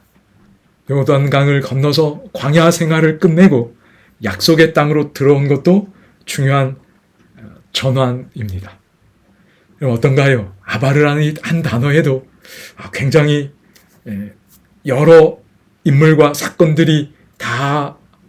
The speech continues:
어, 공유되면서 뭔가 우리에게 좀 더 핵심적인 의미를 깊이 있게 전달해 줄 수 있을 것 같은 느낌을 받게 됩니다.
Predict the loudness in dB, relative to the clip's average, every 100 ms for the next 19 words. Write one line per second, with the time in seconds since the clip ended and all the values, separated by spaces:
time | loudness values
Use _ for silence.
0 | -20 -20 -8 -2 0 2 2 2 0 -4
1 | -6 _ _ _ -20 -20 _ -8 -2 2
2 | 4 4 4 2 4 2 0 -8 _ _
3 | _ _ _ 0 2 0 0 -4 2 6
4 | 6 2 0 -2 -8 -4 0 0 -2 -6
5 | -10 _ _ _ _ -20 -8 -6 -2 -2
6 | -2 -4 _ _ _ -20 -16 -12 -2 2
7 | 4 4 2 0 -8 -4 -4 -2 0 2
8 | 0 -2 -4 -4 -2 0 -2 -4 -4 -4
9 | -4 -10 -16 -20